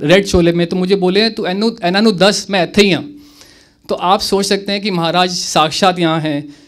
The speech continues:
शिव जी जी हैं, और शिव जी जी में हमें कृष्ण जी भी दिखते हैं, हमें गुरु नानक देव भी दिखते हैं।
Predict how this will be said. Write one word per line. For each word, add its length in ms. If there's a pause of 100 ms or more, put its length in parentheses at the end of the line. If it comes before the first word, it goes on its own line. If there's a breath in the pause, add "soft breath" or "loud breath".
(140 loud breath)
शिव 220
जी 220
जी 140
हैं, 360
और 180
शिव 220
जी 140
जी 120
में 100
हमें 500 (260 loud breath)
कृष्ण 340
जी 100
भी 100
दिखते 300
हैं, 380 (200 loud breath)
हमें 160
गुरु 160
नानक 220
देव 200
भी 120
दिखते 280
हैं। 300